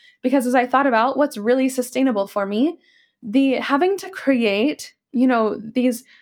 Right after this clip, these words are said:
five episode, I don't even know what to call them, series, <laughs> I guess. But these five episode kind of, like, con-, little containers that are all talking about the same thing and all kind of building on each other and all connected in some way.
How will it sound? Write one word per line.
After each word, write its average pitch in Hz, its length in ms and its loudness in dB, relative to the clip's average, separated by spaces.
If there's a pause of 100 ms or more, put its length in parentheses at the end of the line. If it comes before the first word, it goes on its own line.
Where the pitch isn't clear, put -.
(120)
five 339 540 0
episode, 247 720 0 (320)
I 349 120 2
don't 330 100 4
even 220 140 0
know 240 80 4
what 320 80 2
to 226 80 2
call 190 140 0
them, 185 200 -4
series, 392 680 -2
<laughs> - 40 -6
I 349 540 0
guess. 339 380 -4 (420)
But 254 160 2
these 302 260 0
five 359 300 0
episode 285 540 0
kind 285 180 0
of, 247 140 -4
like, 190 340 -2
con-, 220 100 -6
little 233 460 0 (260)
containers 233 880 0
that 220 140 0
are 214 80 2
all 320 160 2
talking 320 380 2
about 240 240 2
the 196 60 -6
same 269 360 0
thing 285 380 0 (280)
and 214 200 0
all 285 280 2
kind 220 160 -4
of 202 140 -10
building 311 340 2
on 294 100 2
each 285 180 -2
other 277 200 2
and 208 120 0
all 233 140 0
connected 247 580 -2
in 262 160 4
some 269 220 0
way. 269 220 0